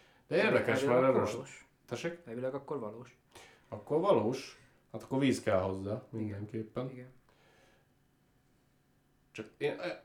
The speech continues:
Speaker 1: én azt nem, nem értem egyedül, csak hogy... Hol van az összes víz?
Speaker 2: Hát ez az.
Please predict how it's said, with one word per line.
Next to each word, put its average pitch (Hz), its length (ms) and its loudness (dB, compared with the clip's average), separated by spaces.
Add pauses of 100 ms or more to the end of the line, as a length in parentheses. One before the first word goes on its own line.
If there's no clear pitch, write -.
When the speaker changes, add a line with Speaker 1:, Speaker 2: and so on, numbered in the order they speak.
(1900)
Speaker 1:
én 131 140 -2
azt 151 200 0
nem, 110 240 0 (300)
nem 117 200 0
értem 107 400 4
egyedül, 107 420 6
csak 110 260 0
hogy... 104 680 2 (1400)
Hol 131 180 2
van 131 120 10
az 123 140 4
összes 123 380 -4
víz? 113 400 -2 (920)
Speaker 2:
Hát - 180 -16
ez 123 80 -12 (120)
az. 120 140 -20